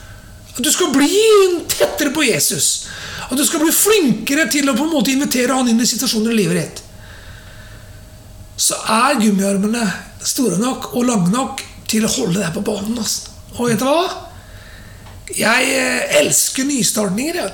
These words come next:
Jeg elsker, eh, nye muligheter. Jeg elsker da vi på en måte kommer til oss selv og gjør forandringer.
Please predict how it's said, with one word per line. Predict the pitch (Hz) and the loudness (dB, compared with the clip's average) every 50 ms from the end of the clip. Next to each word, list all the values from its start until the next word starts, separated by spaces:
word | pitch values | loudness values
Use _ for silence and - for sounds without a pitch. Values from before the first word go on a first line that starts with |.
| - 226 | -2 0
Jeg | 254 262 294 311 | 2 4 4 4
elsker, | 254 190 - - - - 277 285 285 | 2 2 0 0 0 0 0 2 2
eh, | 277 269 269 285 | 2 2 2 0
nye | 311 320 294 247 202 220 262 | 0 0 2 4 4 4 4
muligheter. | 302 320 285 220 202 196 165 165 175 170 254 262 254 | 2 2 2 4 4 2 2 0 -2 -2 -2 -2 -2
Jeg | - - 339 294 | 0 0 0 2
elsker | 233 170 - - - - 285 302 302 - - - - - - - - - - - - - - - - - - - - | 2 2 2 0 0 0 -2 -2 -2 -4 -8 -10 -10 -12 -14 -14 -16 -18 -18 -18 -18 -18 -18 -18 -18 -20 -18 -16 -12
da | 254 285 254 277 269 | -8 -2 0 2 2
vi | 285 | 2
på | 220 285 | 2 0
en | 311 277 | 0 0
måte | 302 - - | -2 -2 -2
kommer | - - 240 220 220 214 208 - | -2 0 2 4 4 4 2 2
til | 285 311 | 2 2
oss | - - - - | 2 2 2 2
selv | 320 330 359 330 226 - - - - - - - - - - - - - - - - - - - - - - - | 2 2 0 0 0 -4 -8 -12 -14 -14 -14 -14 -14 -14 -16 -16 -16 -16 -18 -18 -18 -18 -18 -18 -18 -16 -10 -4
og | 269 269 254 | 0 2 4
gjør | 208 170 170 208 208 208 | 4 4 4 4 4 4
forandringer. | - 277 - 196 175 170 160 185 220 262 302 - - | 2 2 2 2 2 2 2 0 0 -2 -2 -4 -6